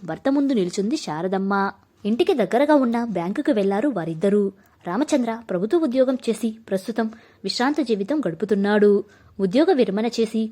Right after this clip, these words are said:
కొద్ది నెలలే అయ్యింది. ఉద్యోగ విరమణ సందర్భంగా తనకి లభించిన డబ్బులు ఫిక్స్డ్ డిపాజిట్ చేయడానికి వచ్చారు వారిద్దరూ. తన పేరున కొంత, భార్య పేరున కొంత డిపాజిట్ చేశాడు.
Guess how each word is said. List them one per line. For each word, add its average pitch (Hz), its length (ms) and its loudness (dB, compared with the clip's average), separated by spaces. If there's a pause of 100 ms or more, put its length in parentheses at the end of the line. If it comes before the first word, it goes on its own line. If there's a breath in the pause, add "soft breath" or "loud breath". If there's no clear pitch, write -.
కొద్ది 175 260 0
నెలలే 240 440 2
అయ్యింది. 202 540 0 (400 soft breath)
ఉద్యోగ 294 320 2
విరమణ 240 320 0
సందర్భంగా 214 760 0 (180)
తనకి 262 200 0
లభించిన 254 480 0
డబ్బులు 214 520 2 (340 loud breath)
ఫిక్స్డ్ 339 360 -2
డిపాజిట్ 254 540 -2
చేయడానికి 208 440 0
వచ్చారు 208 400 -2
వారిద్దరూ. 208 680 2 (600 soft breath)
తన 233 100 4
పేరున 220 340 0
కొంత, 208 460 -2 (180)
భార్య 208 260 0
పేరున 269 280 2
కొంత 208 280 -4
డిపాజిట్ 208 680 -2
చేశాడు. 214 520 2